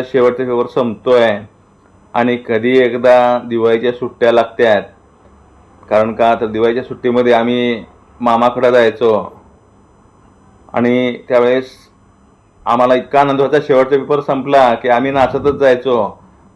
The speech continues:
कधी कधी चड्डी ढगळी असायची, ती एक ची-, एका हातानं चड्डी धरायची आणि ती नाचत, एका हातात दप्तर घ्यायचं, ते नाचतच जायचं. दिवाळीची सुट्टी लागली, दिवाळी सुट्टी आली, वा, आता दिवाळी जवळ आली, आता मामाच्या गावाला जायचं, एवढा आनंद आम्हाला व्हायचा.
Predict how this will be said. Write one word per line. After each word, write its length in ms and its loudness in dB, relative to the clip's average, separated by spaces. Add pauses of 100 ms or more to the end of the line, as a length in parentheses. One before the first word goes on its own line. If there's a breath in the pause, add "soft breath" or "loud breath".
(1040)
कधी 200 0
कधी 180 2
चड्डी 360 -4
ढगळी 320 2
असायची, 320 0
ती 100 -2
एक 180 -2
ची-, 140 -4
एका 220 2
हातानं 280 -4
चड्डी 300 -6
धरायची 400 0
आणि 160 -2
ती 160 -8
नाचत, 360 0
एका 160 -2
हातात 200 0
दप्तर 320 -4
घ्यायचं, 280 -4
ते 60 -2
नाचतच 420 -2
जायचं. 220 -6
दिवाळीची 420 0
सुट्टी 280 -4
लागली, 220 0
दिवाळी 260 2
सुट्टी 200 -6
आली, 140 -2
वा, 220 4
आता 140 2
दिवाळी 320 0
जवळ 160 0
आली, 160 2
आता 180 -2
मामाच्या 340 -2
गावाला 260 -2
जायचं, 300 -2
एवढा 180 2
आनंद 220 0
आम्हाला 220 0
व्हायचा. 460 -4